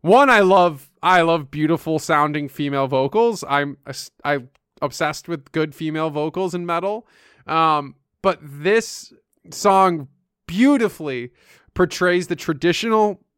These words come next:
uh, black, uh, black metal sound that's associated with medieval black metal in the beginning, that kind of almost atmospheric, melodic,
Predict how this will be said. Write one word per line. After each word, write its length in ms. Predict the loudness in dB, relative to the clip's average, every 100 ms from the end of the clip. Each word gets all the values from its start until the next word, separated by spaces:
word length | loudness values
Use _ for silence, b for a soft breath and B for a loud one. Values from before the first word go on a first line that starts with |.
| -4
uh, 260 | 2 2 0
black, 480 | 0 2 2 -2 -4
uh, 360 | 0 4 2 0
black 320 | 0 0 0
metal 180 | -4 -6
sound 280 | -4 -4 -6
that's 120 | -10
associated 420 | -8 -6 -4 -6
with 20 |
medieval 260 | -6 -6 -2
black 260 | 0 0
metal 100 | -2
in 40 | -8
the 60 |
beginning, 400 | -8 -8 -8 -8
that 80 | -10
kind 260 | -8 -6 -6
of 180 | -8 b b b b b 0
almost 360 | 2 2 0
atmospheric, 880 | 2 0 0 -6 -6 -4 -2 -2 -4
melodic, 840 | -6 -4 0 2 2 0 -6 -12